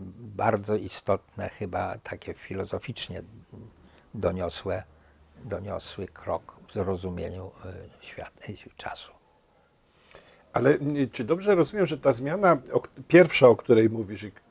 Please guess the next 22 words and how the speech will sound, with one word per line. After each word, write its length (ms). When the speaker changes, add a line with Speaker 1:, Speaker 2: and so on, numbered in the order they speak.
Speaker 2:
i 20
która 360
potem 480
jak 160
ro-, 140
y, 160
się 180
pogłębia 560
także 360
wraz 440
z 100
rozwojem, 580
y, 440
mechaniki 560
kwantowej, 680
to 100
jest 200
też 200
ta, 200
ta 160
zmiana 340
polegająca 520